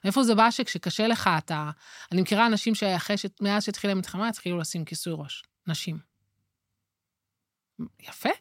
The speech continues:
כאילו, אני אומרת, "טוב, סבבה, כאילו, מה, מה ש-, מה שעושה לך טוב." אני תמיד אומרת, "אם בן אדם בוחר במשהו שהוא חיובי, אז לך על זה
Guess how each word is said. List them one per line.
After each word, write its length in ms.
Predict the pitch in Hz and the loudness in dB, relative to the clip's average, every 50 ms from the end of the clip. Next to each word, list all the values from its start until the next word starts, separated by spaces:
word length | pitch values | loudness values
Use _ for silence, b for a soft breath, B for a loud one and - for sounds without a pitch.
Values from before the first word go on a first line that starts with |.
| _ _ _ - | _ _ _ -4
כאילו, 240 | - 202 180 175 170 | 0 0 2 2 2
אני 120 | 160 160 | 0 0
אומרת, 240 | 165 175 196 226 233 - | 0 0 0 -2 -2 0
"טוב, 140 | - 320 453 - - _ | 0 0 0 0 -4 _
סבבה, 400 | - - 170 170 247 359 466 381 - | -8 -6 -2 0 0 0 0 -2 -2
כאילו, 240 | - 185 180 165 - | 0 0 0 0 0
מה, 180 | - 160 165 190 - - - | -2 -2 -2 -2 -4 -4 -6
מה 160 | 156 165 196 | -4 -2 -2
ש-, 100 | - - 311 330 339 - | 0 0 0 0 -2 -2
מה 160 | - 185 202 254 | 0 0 2 2
שעושה 240 | 339 403 - - 440 440 | 2 0 0 2 0 0
לך 60 | 427 | 0
טוב." 320 | - - 415 370 262 175 175 | 0 2 4 4 4 4 2
אני 220 | 180 185 190 185 | 2 2 0 0
תמיד 280 | - 202 220 269 311 311 302 B B B B B B B B - | 0 0 0 0 0 -2 -4 B B B B B B B B 2
אומרת, 300 | 196 226 214 208 202 254 | 4 4 4 4 4 4
"אם 100 | 262 262 | 4 4
בן 80 | 277 262 | 4 4
אדם 280 | 240 214 240 247 240 | 4 4 6 6 6
בוחר 280 | 208 185 - 247 262 262 | 6 4 4 2 2 4
במשהו 460 | 208 202 196 208 226 233 - - 240 | 4 4 4 6 4 4 4 0 -2
שהוא 240 | - - 196 165 151 | 0 0 0 0 0
חיובי, 440 | - - 175 165 160 151 214 285 403 453 440 B B B B B B B B - | 2 2 2 2 2 2 2 2 2 0 -2 B B B B B B B B -4
אז 200 | 170 160 - - | -4 -4 -4 -2
לך 220 | - 208 277 - - | 0 0 0 2 0
על 80 | 392 | 0
זה 100 | 370 381 | 0 2